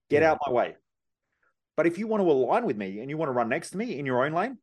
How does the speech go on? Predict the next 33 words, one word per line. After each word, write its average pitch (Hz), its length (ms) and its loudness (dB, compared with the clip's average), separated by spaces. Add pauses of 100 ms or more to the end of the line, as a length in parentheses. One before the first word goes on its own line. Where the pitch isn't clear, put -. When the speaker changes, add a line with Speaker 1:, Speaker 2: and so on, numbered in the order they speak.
(140)
Speaker 1:
cool, 226 180 2
I'll 127 140 4
hold 165 180 2
your 147 100 0
hand 180 180 -2
and, 156 120 -10
and 139 140 -4
I'll 139 80 2
pull 156 160 -8
you 147 100 -4
along. 139 220 -6
Like, 110 120 -4
let's 131 180 -8
go. 120 180 -2 (480)
Speaker 2:
Mm. 107 420 -8 (720)
Speaker 1:
You 147 80 -12
know, 143 160 0
I 151 140 -2
think 180 300 -8
one 156 220 -6
of 170 40 -6
the 170 60 -2
greatest 151 340 -2
things 143 160 -8
that 139 80 0
I 127 80 4
learned 123 280 -4
many, 131 200 -8
many 120 140 -6
years 113 220 -4
ago, 104 200 0
and 110 200 -4
I, 117 60 -4